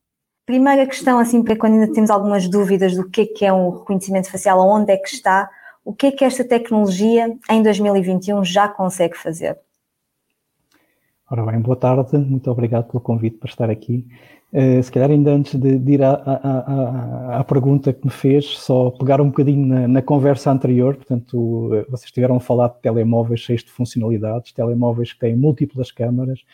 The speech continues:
Speaker 2: óculos, não é, que permitem fazer realidade aumentada, que já incluem câmaras também. Portanto, todos estes dados são muito interessantes, eh, e, e, de facto, a manipulação de imagens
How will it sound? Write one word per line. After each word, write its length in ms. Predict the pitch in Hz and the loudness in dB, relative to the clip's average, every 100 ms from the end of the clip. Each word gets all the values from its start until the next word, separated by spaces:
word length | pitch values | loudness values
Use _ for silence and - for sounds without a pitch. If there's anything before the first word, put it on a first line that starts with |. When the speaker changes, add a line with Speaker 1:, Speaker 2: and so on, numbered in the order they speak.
| _ _ _ _ _ - | _ _ _ _ _ -2
Speaker 2:
óculos, 560 | 156 151 156 151 151 - | 2 2 0 -4 -4 -4
não 120 | 127 | -2
é, 80 | 139 | -2
que 200 | - 123 | -6 -8
permitem 420 | 131 131 127 131 | 0 0 0 -2
fazer 300 | 135 127 127 | 0 0 2
realidade 340 | 120 123 120 | 2 2 2
aumentada, 560 | 120 123 120 123 123 120 | 2 0 -2 0 0 -2
que 160 | - | -4
já 140 | 139 135 | -2 0
incluem 600 | 135 135 127 127 117 - _ - _ _ | 0 0 0 0 -2 -8 _ -20 _ _
câmaras 420 | - 120 143 135 - | -4 -2 0 -2 -6
também. 440 | 120 113 117 139 - _ _ | -6 -4 -4 -6 -10 _ _
Portanto, 260 | _ 147 143 | _ -2 0
todos 320 | 165 143 135 | 0 2 2
estes 260 | 151 - - | 0 0 0
dados 300 | 143 143 - | 2 2 0
são 140 | 156 | 0
muito 200 | 151 147 | 0 0
interessantes, 640 | 151 - - 151 160 - - | -4 -4 -2 0 -2 -6 -2
eh, 260 | 160 160 | 2 2
e, 520 | 156 131 127 131 123 120 | 0 -2 -2 -4 -6 -8
e, 20 | |
de 100 | - | -8
facto, 480 | 123 117 _ 127 123 | -6 -6 _ -6 -2
a 60 | |
manipulação 520 | 123 123 123 120 - | 0 0 0 -4 -2
de 80 | 123 | -2
imagens 460 | 123 131 127 127 | 0 0 0 -2